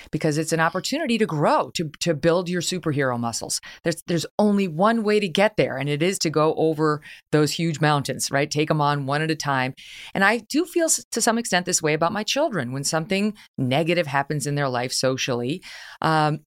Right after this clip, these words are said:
it's a great opportunity to learn. And I'd much rather, your point, Heather, to have it while they're in my home. My husband and I can speak to them about it and help them navigate it,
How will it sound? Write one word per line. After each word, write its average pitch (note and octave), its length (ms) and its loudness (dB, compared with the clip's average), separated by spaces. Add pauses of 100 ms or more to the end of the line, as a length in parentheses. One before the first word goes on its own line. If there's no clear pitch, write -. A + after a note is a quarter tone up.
it's - 160 0
a A#3+ 40 2
great B3 200 4
opportunity C4 680 2
to F#3 160 -4
learn. G#3+ 540 2 (340)
And G#3 160 2
I'd G#3+ 240 -2
much A#3 300 2
rather, G#3 200 0
your F#3 200 -2
point, E3+ 280 -4
Heather, D3+ 320 -2 (760)
to A3+ 120 2
have F#3 420 0
it - 120 -2
while E3 240 4
they're E3 260 0
in F#3+ 240 2
my D#3 280 2
home. E3+ 680 0
My D#3+ 160 0
husband F#3 500 -2
and E3 100 0
I E3 180 2
can D3 180 -2
speak - 460 0
to A#3 140 4
them D#3 180 0
about C3+ 320 2
it D3 60 0
and - 120 -4
help D3+ 240 -2
them D3 220 0
navigate D3 600 0
it, D3+ 180 0